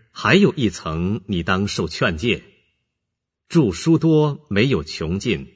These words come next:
读书多身体疲倦。这些事都已听见了，总意就是敬畏神，谨守他的诫命，这是人所当尽的本分。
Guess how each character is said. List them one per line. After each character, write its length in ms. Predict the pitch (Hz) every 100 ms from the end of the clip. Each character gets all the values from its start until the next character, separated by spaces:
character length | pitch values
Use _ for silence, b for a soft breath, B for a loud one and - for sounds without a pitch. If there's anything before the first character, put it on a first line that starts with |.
| _ _
读 200 | 110 170
书 300 | 170 208 202
多 480 | 160 143 143 _ _
身 420 | - 139 123 123
体 220 | - 80
疲 300 | 73 - 87
倦。 240 | 90 110 76 _ _ _ _ _ _ _ _ _ _ _ _ _ _ _ _
这 180 | - 147
些 200 | 101 123
事 420 | 117 139 107 85
都 260 | 78 143 143
已 120 | 101
听 340 | 82 - 151 147
见 240 | 160 92
了， 320 | 76 67 - _ _ _
总 320 | - 123 95
意 440 | 101 175 113 87 _
就 160 | - 107
是 260 | - 85
敬 360 | 78 - 202 120
畏 160 | 131 180
神， 460 | - 80 87 131 - _
谨 340 | _ 117 131 175
守 300 | - 87 69
他 220 | - 101
的 80 | 82
诫 240 | - 113
命， 240 | 85 113 78 _ _ _ _ _ _
这 200 | _ 110
是 440 | 92 101 85 73 -
人 360 | 98 110 143 165
所 300 | - 92 -
当 320 | - 123 123
尽 220 | - 143
的 80 | 90
本 240 | 95 69
分。 280 | 64 135 101